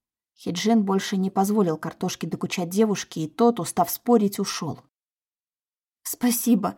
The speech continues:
Благодаря вам мне удалось увильнуть», поблагодарила девушка за помощь. «Что уж там.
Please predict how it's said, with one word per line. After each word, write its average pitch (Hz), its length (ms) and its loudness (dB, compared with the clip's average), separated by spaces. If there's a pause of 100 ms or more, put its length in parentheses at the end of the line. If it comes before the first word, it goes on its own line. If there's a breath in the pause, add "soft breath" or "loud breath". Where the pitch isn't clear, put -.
(500 soft breath)
Благодаря 240 440 6
вам 262 240 8
мне 247 200 8
удалось 247 460 4
увильнуть», 247 600 6 (420)
поблагодарила 175 640 0
девушка 170 420 -6
за 190 140 -2
помощь. 185 500 -8 (920)
«Что - 280 -6
уж 262 160 -4
там. - 180 -16